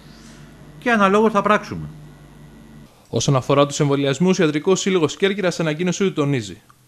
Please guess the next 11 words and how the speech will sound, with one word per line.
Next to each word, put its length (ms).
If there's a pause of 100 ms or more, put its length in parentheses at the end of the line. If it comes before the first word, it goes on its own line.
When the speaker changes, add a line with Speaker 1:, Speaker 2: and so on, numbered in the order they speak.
Speaker 2:
«Ο 80
εμβολιασμός 560
είναι 120
μια 100
διαδικασία 560
που 80
απασχολεί 680
όλη 300
την 120
ελληνική 320
κοινωνία. 480